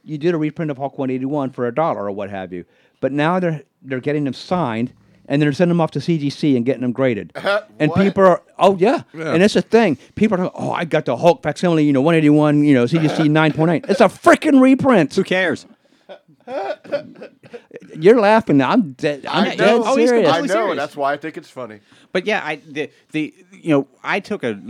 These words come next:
Speaker 4: a long break before going back to Awesome Con with you, probably about, you know,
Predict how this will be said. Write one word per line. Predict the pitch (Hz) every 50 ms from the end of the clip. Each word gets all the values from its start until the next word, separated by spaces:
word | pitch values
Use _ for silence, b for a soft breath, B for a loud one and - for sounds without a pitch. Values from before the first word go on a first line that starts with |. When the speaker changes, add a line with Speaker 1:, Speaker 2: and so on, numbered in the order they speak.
| 120 -
Speaker 4:
a | - 120
long | 107 107 131 165 185 185 175 151 113
break | - 123 127 139 131 113 _
before | - - - - 117 98
going | 117 120 117 110
back | 107 110 110 -
to | 107
Awesome | 82 104 120 - - 107
Con | - - 104 98 95 92
with | 92 - -
you, | 101 87
probably | 101 101 113 113
about, | 101 95 95 92 - 117
you | 95
know, | 85 85